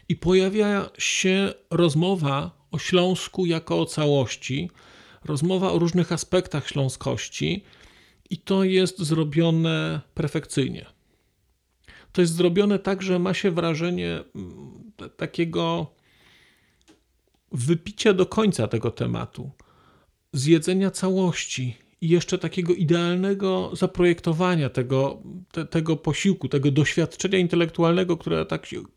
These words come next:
ta książka daje. Bo są bohaterowie, ci bohaterowie są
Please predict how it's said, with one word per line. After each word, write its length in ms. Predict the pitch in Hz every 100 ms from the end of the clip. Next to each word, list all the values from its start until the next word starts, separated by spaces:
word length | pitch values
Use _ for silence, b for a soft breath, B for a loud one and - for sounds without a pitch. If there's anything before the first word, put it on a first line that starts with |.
| _
ta 100 | 160
książka 360 | 156 170 - 160
daje. 340 | 156 147 - - _ _ _ _ _ _ _ _ _ _ _ b b b b b _ _ _ _
Bo 120 | 147
są 200 | - 214
bohaterowie, 800 | 185 - 175 160 151 123 135 165 - _ _ _ _ _ _ _ _ - _ - -
ci 140 | 180
bohaterowie 480 | 185 165 160 180 170
są 360 | - 160 -